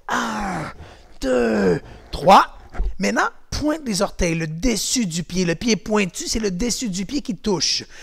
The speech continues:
Plie la jambe. Trois coups de pied en rond, en rond, en rond, en rond. Dis-le avec moi. Et on va compter. On peut, en anglais, ça s'appelle le round kick. Alors, compte avec, on dit en rond, en rond, en rond. Go! En rond, en rond, en rond.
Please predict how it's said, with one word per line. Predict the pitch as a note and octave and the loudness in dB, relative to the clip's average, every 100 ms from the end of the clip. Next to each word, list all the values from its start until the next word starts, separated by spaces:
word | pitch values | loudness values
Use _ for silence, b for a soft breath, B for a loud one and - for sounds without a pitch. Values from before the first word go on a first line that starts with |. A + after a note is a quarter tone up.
| B | B
Plie | - | 2
la | G3+ F3+ | 6 8
jambe. | E3 G3+ G4 G#4+ - B5+ C6+ C6+ C6+ A#5+ G5 F#5 B B B - | 8 4 2 -6 -8 2 6 6 6 2 -2 -12 B B B -6
Trois | - B3+ B3+ | -2 0 2
coups | - | -2
de | - | -2
pied | A#3 | -2
en | G#3+ | 0
rond, | F#3+ G#3+ C4+ b b - | 0 -2 -2 b b 0
en | G#3 G#3 | 4 4
rond, | F#3+ G#3 C#4 - | 4 4 2 -2
en | B3 G#3 F#3 | 2 2 4
rond, | G3 - - | 2 0 -4
en | - F#3 F3 | 0 2 4
rond. | E3+ A#3+ B B - | 2 0 B B -4
Dis-le | D#4+ E3+ | 0 2
avec | F#3 F3 - | 2 2 -4
moi. | D3 A#2+ - B - | -4 -4 -4 B -2
Et | |
on | F#3+ | 0
va | F3 F3+ | 2 0
compter. | F3+ E3 C#4 | -2 -4 -4
On | G3 | -4
peut, | - D#4+ | -8 -2
en | B3 A3 | 0 2
anglais, | G#3+ E4 | 0 -4
ça | G#3+ | -2
s'appelle | - - B3 | -2 0 0
le | F#3 | 0
round | D3 F3 F3+ D3 | -2 -4 -4 -8
kick. | - C3 - B B | -10 -10 -12 B B
Alors, | - E3 | 0 0
compte | - B3+ | 0 -2
avec, | G#3+ G3+ | -2 0
on | F3 | -2
dit | E3+ - | -2 0
en | C4+ G3+ | 2 2
rond, | G#3 - - | 0 -2 -6
en | A#3 F#3+ | 2 2
rond, | F3 F#3 - | 2 0 -4
en | - F3 | 0 2
rond. | B2+ A#2+ - b b - - | 2 -2 -8 b b -2 10
Go! | C#4+ G3 - - | 10 10 -2 -6
En | - D#3 C#3+ | 0 2 4
rond, | D3 F#3 F4+ - - | 8 8 6 -6 -12
en | - D#3+ D3+ | 0 2 4
rond, | C#3 G#3+ D#4+ - - | 6 6 4 -10 0
en | - G#3+ F#3 | 6 8 8
rond. | F#3 | 6